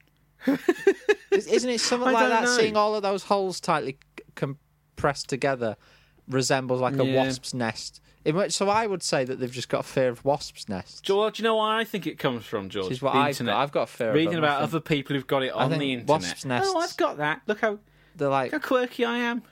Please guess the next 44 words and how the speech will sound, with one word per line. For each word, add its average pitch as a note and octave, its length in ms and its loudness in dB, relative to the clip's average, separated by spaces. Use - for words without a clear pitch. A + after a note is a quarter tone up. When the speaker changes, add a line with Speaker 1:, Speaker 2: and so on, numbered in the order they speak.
Speaker 2:
They're D#3 100 0
like D3 460 -4
kind B2 280 -6
of, A#2 140 -6
I B2+ 80 -12
don't - 120 -18
know, B2 160 -8
the A#2 100 -10
kind A#2+ 240 -10
of A2 100 -10
the A2 80 -6
tent B2 420 -4
equivalent G#2+ 600 -8
of A2+ 140 -16
the A2 60 -10
beehive, G#2 600 -6
aren't G#2+ 200 -8
they? G2+ 80 -8
A F#2+ 40 -6
wasp's F#2+ 480 -10
nest. F#2+ 320 -14
And A#2 140 -2
they B2+ 60 2
look C#3+ 160 0
like C#3 160 0
they're C3 80 -2
covered A#2 280 0
in A2+ 180 -2
dust. - 360 -2
No, D3+ 120 2
I C#3+ 120 2
don't C#3+ 220 0
like A#2+ 180 0
wasp's A2+ 360 -2
nest. A2 280 -12
I've A2+ 140 -14
got, - 200 -4
yeah, A2 200 -2
I G#2+ 40 -6
really A2+ 380 -4
don't G#2 280 -10
like - 160 -14
wasp's - 400 -12
nest. G2 180 -16